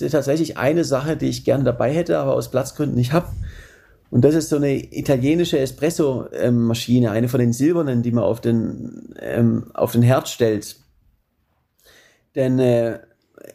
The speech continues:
also hier in Russland gibt's sowieso nur Instant Coffee. Und, äh, hier in Mexiko, obwohl es ein großer Kaffeeexporteur ist, ähm, gibt's leider meistens nur, ähm, Kaffeepulver, also so Instant, äh, Nescafé.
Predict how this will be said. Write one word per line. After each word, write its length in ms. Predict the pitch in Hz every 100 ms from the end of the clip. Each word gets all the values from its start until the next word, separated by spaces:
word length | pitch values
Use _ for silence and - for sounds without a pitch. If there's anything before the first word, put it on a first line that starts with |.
| _ _ _ _ -
also 160 | 127
hier 300 | 135 147 127 - _
in 120 | 135 131
Russland 340 | 170 190 156
gibt's 180 | 151 -
sowieso 300 | 147 127 156
nur 120 | 185
Instant 380 | 170 - 170 170
Coffee. 380 | 185 202 202 - - _ _ _ _ _
Und, 400 | - 127 139 131
äh, 120 | 139
hier 160 | 131 147
in 80 | 139
Mexiko, 840 | 143 147 170 - 156 143 110 - -
obwohl 320 | 113 131 147
es 100 | 143
ein 80 | 123
großer 580 | 120 151 160 139 - 101 -
Kaffeeexporteur 880 | 151 156 147 123 123 120 120 123
ist, 260 | 127 151 - -
ähm, 420 | 117 123 107 -
gibt's 400 | - 120 - - -
leider 440 | 104 113 123 151
meistens 560 | 135 117 135 - 131 127
nur, 480 | 127 131 123 113 -
ähm, 240 | 113 113
Kaffeepulver, 640 | 120 139 156 - 123 139
also 140 | 139 117
so 80 | 117
Instant, 580 | 151 - 123 120 - -
äh, 380 | - - -
Nescafé. 600 | 113 127 - 123 143 185